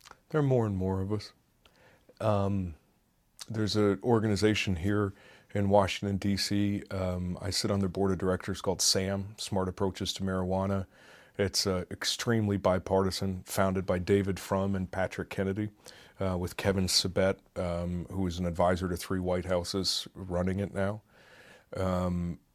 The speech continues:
there are lots of people who are starting to come up and speak about this. Unfortunately,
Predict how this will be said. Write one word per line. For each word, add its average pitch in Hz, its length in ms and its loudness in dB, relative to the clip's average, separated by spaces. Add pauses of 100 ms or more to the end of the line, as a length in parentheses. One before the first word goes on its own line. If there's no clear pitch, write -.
there 95 720 4
are 87 540 2 (260)
lots 113 1040 2 (140)
of 95 200 -6
people 87 380 -4
who 95 180 -2
are 92 80 -2
starting 92 380 -2
to 82 60 -4
come 90 240 -6
up 80 160 -8
and 85 100 -6
speak - 320 -6
about 78 300 -10
this. - 320 -16 (1000)
Unfortunately, 87 1300 -2